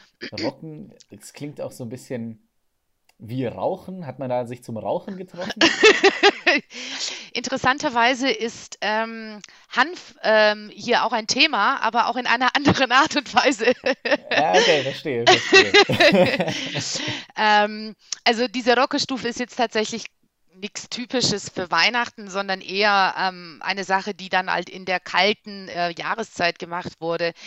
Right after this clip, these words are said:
Speaker 2: Ähm, ich hab da mit meinen Omas auch darüber gesprochen und sie haben mir so viel erklärt und natürlich, auch wenn ich, äh, Sächsisch spreche, ähm, und es meine Muttersprache ist, ich konnte mit der Hälfte der Wörter auch einfach nichts <laughs> anfangen, die sie mir dann so erklärt haben.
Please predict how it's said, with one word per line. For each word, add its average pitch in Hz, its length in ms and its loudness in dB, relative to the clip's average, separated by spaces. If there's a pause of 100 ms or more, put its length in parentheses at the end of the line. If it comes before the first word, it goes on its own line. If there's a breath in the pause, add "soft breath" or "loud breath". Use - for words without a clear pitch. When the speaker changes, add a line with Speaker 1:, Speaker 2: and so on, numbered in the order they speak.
(360 loud breath)
Speaker 2:
Ähm, 190 340 -4
ich 190 160 -8
hab 214 120 -4
da 220 100 4
mit 214 200 -6
meinen 202 280 -2
Omas 233 440 -2
auch 214 160 -2
darüber 214 340 -2
gesprochen 214 540 -4
und 202 120 -14
sie 214 140 -6
haben 214 120 -10
mir 208 100 -4
so 226 180 -6
viel 233 200 -4
erklärt 202 520 2
und 208 240 -16
natürlich, 226 520 -6 (300 loud breath)
auch 208 180 -4
wenn 254 120 2
ich, - 300 -6
äh, 202 500 -6
Sächsisch 254 480 -2
spreche, 277 680 -2
ähm, 226 440 -2
und 208 160 -14
es - 100 -10
meine 220 200 -8
Muttersprache 233 600 -4
ist, - 220 -6 (220 loud breath)
ich - 100 -10
konnte 247 220 -2
mit 240 100 -8
der 214 80 -2
Hälfte 220 300 0
der 202 160 -4
Wörter 220 360 -2
auch 175 80 -8
einfach 185 340 -6
nichts 190 260 -16
<laughs> - 0 -
anfangen, 220 520 -2
die 214 80 -16
sie 226 140 -8
mir 208 160 -4
dann 196 160 -4
so 202 80 -6
erklärt 208 500 -4
haben. 175 340 -4